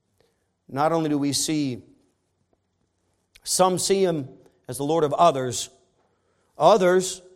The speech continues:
that he is the Lord to add, but lastly we see he ought to be the Lord of me. Acts chapter number nine. Acts chapter number nine. Boy, if there's anybody that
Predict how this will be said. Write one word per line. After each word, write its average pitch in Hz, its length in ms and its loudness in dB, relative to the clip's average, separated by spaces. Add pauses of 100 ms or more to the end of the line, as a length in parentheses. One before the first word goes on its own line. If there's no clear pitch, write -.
(440)
that 123 80 -16
he 147 80 -8
is 127 100 -8
the 135 80 -8
Lord 143 300 0
to 135 160 -4
add, 135 380 0
but - 460 -6 (540)
lastly 151 560 0
we 135 160 -4
see 131 460 -6 (520)
he 143 220 -10
ought 160 280 -4
to 131 80 -12
be 113 200 -16 (1000)
the 117 120 -14
Lord 117 280 -12
of 117 140 -18
me. 95 240 -20 (880)
Acts 190 220 0
chapter 185 240 0
number 143 160 -6
nine. 131 340 -8 (280)
Acts - 240 -8
chapter 147 280 -8
number 123 200 -10
nine. 123 560 -10 (1800)
Boy, 175 280 4
if 175 80 -8
there's 196 200 0
anybody 165 480 0 (560)
that 165 260 -2